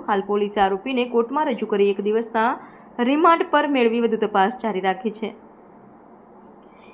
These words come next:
બીજા દરોડોમાં એકસો પચાસ ફૂટ રિંગ રોડ પર આંબેડકર નગર શેરી નંબર ચૌદ બીમાં દરોડો પાડી એલ સી બી ઝોન બે ની ટીમે કૈલાસ ભૂપેન્દ્રભાઈ ચાવડા, ઉંમર વર્ષ પચીસને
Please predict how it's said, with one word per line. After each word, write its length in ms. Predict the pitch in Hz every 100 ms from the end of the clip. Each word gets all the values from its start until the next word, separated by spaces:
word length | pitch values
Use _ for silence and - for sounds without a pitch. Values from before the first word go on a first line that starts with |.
| -
બીજા 340 | 240 277 339 370
દરોડોમાં 500 | 370 349 339 330 339
એકસો 260 | 320 -
પચાસ 420 | 294 277 285 277
ફૂટ 240 | 277 269 254
રિંગ 120 | 247
રોડ 200 | 233 240 226
પર 140 | 254
આંબેડકર 420 | 247 220 214 233
નગર 300 | 220 214 220
શેરી 240 | 226 226 214
નંબર 320 | 214 214 214
ચૌદ 460 | - 214 220 220 226 226 220 - - - - - -
બીમાં 460 | 233 311 294 269 294
દરોડો 260 | 269 262 277
પાડી 360 | 269 262 254
એલ 80 | 240
સી 160 | 269 262
બી 140 | 285
ઝોન 260 | 254 240 226
બે 100 | 220
ની 140 | 220
ટીમે 240 | 226 214
કૈલાસ 480 | 220 233 254 311 330
ભૂપેન્દ્રભાઈ 600 | 247 226 220 214 214 208
ચાવડા, 260 | 226 208 202
ઉંમર 180 | 202 202
વર્ષ 220 | 202 202
પચીસને 600 | 202 190 - 254 - 208